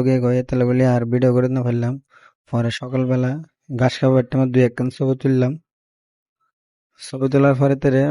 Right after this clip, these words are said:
বাসাত আনি কিছু হাওয়ায় রাহেলের মতো। মানে তারা হাওয়াইতে ছেড়ে তো হাত দেয়, দেড় তো নিয়ে ছেড়ে দিয়াই। আর তা খাইতে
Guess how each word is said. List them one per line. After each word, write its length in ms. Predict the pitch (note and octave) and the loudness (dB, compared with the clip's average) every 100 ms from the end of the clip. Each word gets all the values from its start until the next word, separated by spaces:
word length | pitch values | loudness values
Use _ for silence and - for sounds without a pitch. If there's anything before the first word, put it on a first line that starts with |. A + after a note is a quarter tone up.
| C#3 | 0
বাসাত 240 | A#2 C3+ C3+ | 0 0 0
আনি 120 | C#3 C#3+ C3+ | 0 0 -4
কিছু 180 | B2 C#3 B2 | -6 -4 0
হাওয়ায় 300 | C3+ C3 C#3 C#3 | 0 2 0 0
রাহেলের 380 | B2 C#3 C#3 C3+ | 2 2 2 2
মতো। 200 | C#3+ C3+ C3 E3+ _ _ _ _ _ _ _ _ _ _ _ _ - | 2 2 -2 -2 _ _ _ _ _ _ _ _ _ _ _ _ -4
মানে 140 | C#3 C#3+ | 0 2
তারা 140 | C#3+ C3 | 2 4
হাওয়াইতে 280 | D3 D3 C3+ | 4 4 2
ছেড়ে 180 | C#3+ C#3+ C#3 | 2 0 2
তো 40 | D3 | 2
হাত 120 | C#3+ C#3+ | 2 2
দেয়, 140 | D3 C3+ | 2 2
দেড় 160 | B2+ C3+ | 2 2
তো 40 | - | 2
নিয়ে 180 | C#3+ C#3+ C#3+ | 2 2 2
ছেড়ে 180 | D3 B2+ | 2 2
দিয়াই। 260 | A#2+ A#2 A#2 - _ _ _ _ _ | 2 0 -4 -12 _ _ _ _ _
আর 60 | B2+ A#2+ | -6 0
তা 60 | B2 | 2
খাইতে 180 | C3+ | 2